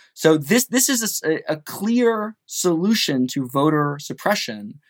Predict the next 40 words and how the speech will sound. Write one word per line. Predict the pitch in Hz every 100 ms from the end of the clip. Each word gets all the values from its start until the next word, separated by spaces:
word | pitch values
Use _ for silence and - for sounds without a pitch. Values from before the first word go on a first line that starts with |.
| _ -
that | 160
we | 196
can | 202 185
enact, | 165 165 160 - _
not | 170 208
just | - 180 -
in | - 135
states | - 185
across, | - - -
but | 147
we | 165
need | 196 165
a |
federal | - 185 160 143
law | 160 175
to | 151 131
enact | 143 220 -
this, | 113 110 - _ _
and | 123
most | 151 160
presidential | 147 143 135 127
candidates | 127 127 120 -
want | 170 147
it. | 113
But | -
here's | 135 170
just | 165 147
more | 147 156
evidence | 143 151 147 127 -
of | 110
the | 113
ways | 127 131
in | 127
which | 123 123
the | 110 123
issues | - 127
that | - -
we're | 123
fighting | - 156 180 147
for, | - 110 101